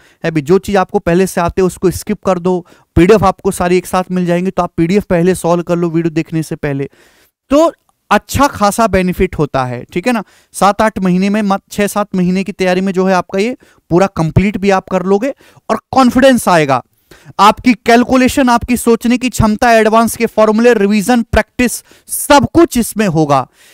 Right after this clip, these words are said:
इस, मतलब, ये रिकॉर्डेड क्लास कंप्लीट करने के बाद जो दुनिया भर की चीजें हैं ना, कि पहले मैथ स्पेशल करो,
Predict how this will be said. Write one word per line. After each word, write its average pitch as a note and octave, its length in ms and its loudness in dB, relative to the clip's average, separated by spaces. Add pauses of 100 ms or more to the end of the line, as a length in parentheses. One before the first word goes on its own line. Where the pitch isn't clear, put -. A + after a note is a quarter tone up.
(160)
इस, D#4 240 0 (200)
मतलब, A3 340 0
ये G3 320 2
रिकॉर्डेड B3+ 460 0
क्लास A3+ 260 -2
कंप्लीट G#3+ 380 -2
करने G3+ 300 -2
के G3+ 140 -2
बाद F#3 220 2
जो G3 120 0
दुनिया G#3 360 2
भर F#3+ 140 2
की A3 140 -8
चीजें G3 280 -4
हैं A#3+ 80 0
ना, A4+ 100 -4
कि G#3+ 200 -6
पहले F3+ 300 -2 (100)
मैथ E3+ 280 -2
स्पेशल E3 420 -6
करो, E3 280 -2